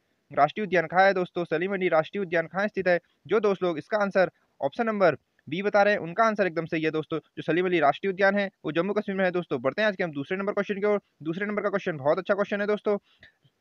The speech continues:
ललित कला अकादमी कहाँ स्थित है दोस्तों? जल्दी से बताओ, लला-, ललित कला अकादमी कहाँ स्थित है दोस्तों? जो दोस्त लोग इसका आंसर option number D बता रहे हैं, दिल्ली में, और साथ ही उन्नीस सौ चौवन बता रहे हैं, उनकी तैयारी बहुत अच्छी है दोस्तों। तो दोस्तों, हम बढ़ते हैं आज के हम तीसरे नंबर question की ओर दोस्तों।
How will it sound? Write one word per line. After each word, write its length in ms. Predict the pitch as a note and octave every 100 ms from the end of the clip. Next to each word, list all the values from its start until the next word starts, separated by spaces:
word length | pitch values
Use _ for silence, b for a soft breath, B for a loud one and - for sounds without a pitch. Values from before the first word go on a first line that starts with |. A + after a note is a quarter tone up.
| D3+
ललित 200 | F#3+ G#3
कला 240 | F3+ -
अकादमी 340 | E3 F3 F3+
कहाँ 240 | F3 E3 G#3+
स्थित 180 | - G3+
है 60 |
दोस्तों? 300 | G3 F#3+ F#3+
जल्दी 200 | E3 E3
से 80 | G3
बताओ, 220 | F#3 F#3
लला-, 380 | F#3 E3 G3 F#3+
ललित 240 | D#3+ G3
कला 240 | - F#3 F#3
अकादमी 400 | E3 E3 F3 F3+ - _ _ -
कहाँ 160 | E3+
स्थित 200 | G3 F#3+
है 60 | F#3+
दोस्तों? 300 | F#3 F3 F3+ - b b b D3
जो 120 | G3+
दोस्त 220 | G#3+ G#3
लोग 140 | F#3 D#3+
इसका 220 | - G#3+
आंसर 200 | G3+ G3+
option 280 | D#3 - A3
number 180 | G#3
D 200 | D#3 D3+
बता 220 | G3 G3+ G3
रहे 100 | G#3+
हैं, 140 | G3+
दिल्ली 260 | D#3 F3+ A3
में, 100 | G3+
और 140 | F3+
साथ 180 | F#3+ F3+
ही 240 | G3+ E3+ _ _ _ -
उन्नीस 220 | F3 G3+
सौ 60 | F#3
चौवन 300 | E3 F3+ G#3
बता 160 | G3
रहे 120 | F#3+
हैं, 80 | G3
उनकी 220 | E3 E3
तैयारी 280 | G#3+ G#3 G3+
बहुत 260 | D3+ C3+ F#3+
अच्छी 180 | G3 G3+
है 60 |
दोस्तों। 340 | G3+ G3+ G#3 G3
तो 80 | -
दोस्तों, 280 | G3+ G3 F#3+
हम 120 | D3+
बढ़ते 200 | C3+ C3+
हैं 60 | A3
आज 100 | F3+
के 80 | E3+
हम 100 | C#3
तीसरे 280 | C#3 C3+
नंबर 180 | F#3 F#3+
question 260 | G3 F#3+ G3
की 80 | G3+
ओर 80 |
दोस्तों। 280 | G3 G3 G3+